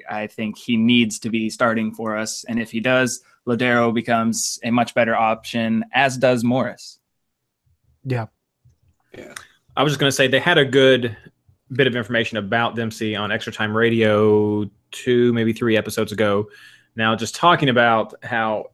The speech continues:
Speaker 4: hi-, his role has become, it is becoming, it seems to be that super sub, um, on the national team, and that does not seem to necessarily be to his liking. And so I imagine a lot of that is maybe playing over into his club form, especially with some of the,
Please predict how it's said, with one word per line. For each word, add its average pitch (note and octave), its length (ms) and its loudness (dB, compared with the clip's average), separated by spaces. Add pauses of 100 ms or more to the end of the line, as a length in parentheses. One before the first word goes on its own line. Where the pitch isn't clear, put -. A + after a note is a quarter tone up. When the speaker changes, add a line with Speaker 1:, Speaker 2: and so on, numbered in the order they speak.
(120)
Speaker 4:
hi-, C#3+ 160 2
his C3+ 220 2
role C3+ 460 6
has A#2+ 180 2
become, A2 640 -2 (640)
it B2+ 200 2
is C#3+ 220 0
becoming, B2 400 2
it G2+ 120 -4
seems A#2 200 -4
to - 40 -10
be A#2 100 2
that A2 260 2
super G2 340 -4
sub, F2+ 440 -8 (180)
um, E2+ 360 -12
on G#2 120 -4
the G2 60 -4
national G#2 420 -2
team, F#2+ 300 -10
and F#2+ 160 -8
that A#2 200 2
does A2+ 200 2
not A2 420 2
seem A2 240 -6
to A2 100 -8
necessarily A#2+ 500 2
be A#2+ 360 2 (400)
to A#2 140 2
his G#2+ 180 2
liking. G#2 380 0
And G2+ 100 -4
so A2+ 100 0
I A2+ 80 4
imagine C3 360 4
a A2 80 2
lot A2+ 180 4
of G2+ 140 -2
that A#2 400 2
is G#2 280 -6
maybe A2+ 240 0
playing G#2 360 -4
over G#2 240 -2
into G#2 600 -2 (280)
his F#2+ 160 -4
club A2 280 -2
form, G2 220 -6
especially G2 380 -4
with F#2 100 -4
some G2 180 -10
of F2+ 180 -10
the, E2 360 -6